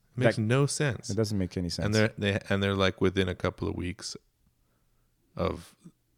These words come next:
Speaker 1: of this planet.
Speaker 2: Yeah.
Speaker 1: And they decide to go and investigate. And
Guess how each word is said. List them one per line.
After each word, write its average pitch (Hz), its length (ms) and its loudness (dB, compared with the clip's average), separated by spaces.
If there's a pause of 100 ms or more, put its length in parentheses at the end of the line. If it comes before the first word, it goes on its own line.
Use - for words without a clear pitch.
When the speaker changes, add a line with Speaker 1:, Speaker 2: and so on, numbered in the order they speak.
(640)
Speaker 1:
of 92 140 0
this 92 160 -4
planet. 101 400 0 (640)
Speaker 2:
Yeah. - 180 0
Speaker 1:
And 95 100 -2
they 92 140 0 (220)
decide 90 280 -4
to 92 60 -8
go 87 100 -6
and 87 100 -6
investigate. 90 560 -8
And 104 440 2